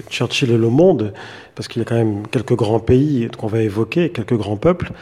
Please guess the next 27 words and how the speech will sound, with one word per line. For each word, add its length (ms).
euh, 220
je 40
voudrais 120
qu'on 100
revienne 280
avec 200
vous, 220
si 180
vous 140
voulez, 340
sur 640
l'enfance 560
du 100
chef 480
qu'il 120
est 60
devenu, 360
parce 200
que, 160
euh, 360
si 180
on 60
considère 640
qu'un 460
homme 160
est 60
fait 380